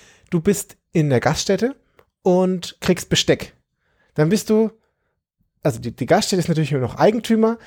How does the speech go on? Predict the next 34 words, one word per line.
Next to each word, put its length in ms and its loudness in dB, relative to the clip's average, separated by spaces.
aber 160 2
du 160 0
wirst 180 2
jetzt 160 -2
auch 100 0
nicht 220 2
so 140 2
richtig 440 -2
Besitzer 560 2
von, 200 2
von 160 0
diesem 260 0
Zeug, 300 2
sondern 260 0
du 60 2
bist, 180 -6
hast 240 0
einen 140 0
Kurzbesitz. 640 -2
Aber 520 2
aus 140 -2
diesem 280 -6
Kurzbesitz, 720 -2
den 180 -2
du 80 0
mit 240 -2
deinem 360 2
Handtuch 640 -4
einbekommst, 1000 0
kannst 220 2
du 60 2
nicht 140 2
so 80 2
viel 200 -2